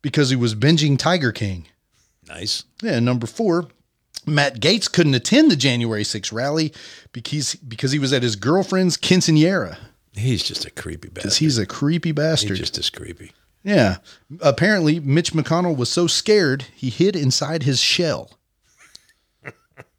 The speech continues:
Speaker 1: Number two, Nancy Pelosi said, "I haven't seen this much lawlessness since every day in San Francisco."
Speaker 2: No kidding.
Speaker 1: Yeah, they've gotta do something there.
Speaker 2: Yeah.
Speaker 1: And number one, Mike Pence plans to be Trump's running mate in twenty twenty-four.
Speaker 2: Nice.
Speaker 1: That's a surprise.
Speaker 2: Nice.
Speaker 1: Good for him. He's a loyal guy.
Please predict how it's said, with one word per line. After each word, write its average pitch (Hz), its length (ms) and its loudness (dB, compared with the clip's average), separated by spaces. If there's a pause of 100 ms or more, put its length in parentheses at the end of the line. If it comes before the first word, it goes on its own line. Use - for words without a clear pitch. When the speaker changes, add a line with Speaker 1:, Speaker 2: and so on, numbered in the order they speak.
(600)
Speaker 1:
Number 156 280 4
two, 240 280 0
Nancy 151 380 2
Pelosi 135 480 0
said, 107 240 -2
"I 110 80 0
haven't 117 240 -2
seen 120 240 0
this 190 200 4
much 147 240 0
lawlessness 131 840 2 (320)
since 127 280 -2 (120)
every 160 360 2
day 139 280 2
in 127 100 2
San 127 220 0
Francisco." 110 600 -4 (680)
Speaker 2:
No 95 220 -8
kidding. 87 520 -10
Speaker 1:
Yeah, 139 300 0
they've 98 120 -4
gotta 151 200 -8
do 147 140 -6
something 110 480 -8
there. 87 100 -10
Speaker 2:
Yeah. 110 200 -6 (920)
Speaker 1:
And 214 220 4
number 165 220 6
one, 220 280 4
Mike 156 220 4
Pence 254 380 0
plans 117 380 -2
to 139 60 -12
be 156 60 -6
Trump's 208 320 -4
running 180 240 4
mate 107 140 2
in 104 80 -10
twenty 139 240 -2
twenty-four. 139 400 0
Speaker 2:
Nice. 117 380 0
Speaker 1:
That's 269 120 2
a - 60 0
surprise. 262 680 -4
Speaker 2:
Nice. 98 440 -4
Speaker 1:
Good - 220 -10
for - 120 -2
him. 175 60 4
He's 196 100 0
a 247 40 -2
loyal 240 240 4
guy. 104 320 2